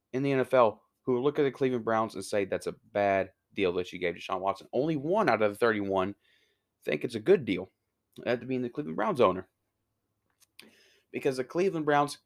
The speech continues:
could have had a winning culture, but they got rid of Baker Mayfield because they didn't trust in the quarterback they had. So, and Lamar Jackson put this tweet out.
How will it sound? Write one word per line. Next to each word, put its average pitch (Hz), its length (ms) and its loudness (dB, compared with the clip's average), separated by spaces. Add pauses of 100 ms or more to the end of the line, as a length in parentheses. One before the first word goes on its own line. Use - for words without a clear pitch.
could 160 200 2
have 151 100 4
had 135 160 4
a 127 40 4
winning 123 200 2
culture, 123 440 0
but - 80 -18
they 101 80 -2
got 131 240 4
rid 123 120 4
of 113 60 -6
Baker 117 220 0
Mayfield 110 420 0
because 98 220 -8
they 92 80 -2
didn't 98 260 0
trust 110 280 0
in 98 40 -8
the 90 60 -6
quarterback 92 420 2
they 87 100 0
had. 80 240 2 (1600)
So, - 380 4 (1120)
and 139 120 -2
Lamar 185 300 0
Jackson 131 720 0 (120)
put 143 160 4
this - 220 -2
tweet 156 260 -2
out. 110 320 6